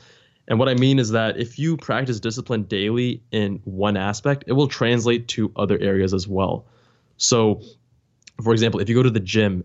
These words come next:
every single day and let's say you're really on point with your diet,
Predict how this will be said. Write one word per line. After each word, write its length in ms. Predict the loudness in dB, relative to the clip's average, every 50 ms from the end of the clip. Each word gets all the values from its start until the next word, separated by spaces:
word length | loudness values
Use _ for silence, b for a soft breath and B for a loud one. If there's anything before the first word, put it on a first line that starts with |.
| _ -4
every 280 | -2 -2 0 0 0 0
single 380 | 0 0 -2 0 0 0 0
day 400 | 0 0 0 0 0 -2 -6 -10 b b b b b b b b -2
and 520 | 0 2 2 4 2 2 0 -2 -4 -6 -8 b b b b b b b
let's 140 | -4 -2 0
say 60 | 2
you're 140 | 2 4 4
really 240 | 4 4 4 4 4
on 160 | 2 0 -2
point 340 | -4 -2 0 2 2 2 0
with 160 | -2 -2 -2
your 120 | -2 -4
diet, 720 | -2 -2 0 0 0 2 2 2 2 2 0 -2 -6 -12